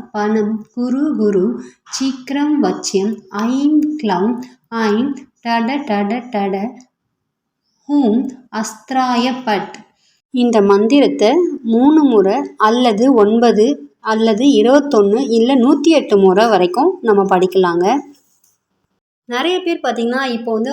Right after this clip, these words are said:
ஆஃபீஸ் டைம் காலையில போயிட்டு நைட்டு வரீங்க. So, so நிறைய பேருக்கு டைமே இருக்கிறதில்ல. அப்படின்ற பட்சத்துல வந்து இந்த மந்திரத்தை டெய்லி சொல்லணும், எனக்கு டைமே இருக்காது அப்படின்னு நீங்க நினைச்சீங்கன்னா, சாமி கிட்ட தான் உட்காந்து சொல்லணும்னு அவசியம் இல்லைங்க.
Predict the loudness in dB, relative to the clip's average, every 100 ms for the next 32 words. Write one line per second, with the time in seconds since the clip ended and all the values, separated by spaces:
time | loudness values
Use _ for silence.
0 | -4 -4 -4 -6 -4 -4 -6 -4 -4 -2
1 | -4 -6 -4 -6 -4 -4 -2 -4 -4 -4
2 | -4 -4 -6 -6 -6 -6 -10 -8 -6 -4
3 | -4 -6 -6 -8 -8 -10 -6 -4 -4 -6
4 | -4 -6 -6 -6 -4 -4 -6 -8 -20 -20
5 | _ -8 -2 -2 -2 -6 -6 -6 -6 -4
6 | -4 -2 -4 -4 -4 -2 -4 -2 -4 -6
7 | -6 -4 -2 -2 -4 -2 -2 -4 -6 -8
8 | -6 -6 -6 -4 -6 -6 -10 -8 -6 -6
9 | -6 -6 -6 -4 -4 -4 -8 -10 -8 -6
10 | -6 -6 -6 -6 -8 -8 -6 -6 -6 -6
11 | -8 -6 -4 -2 -2 -4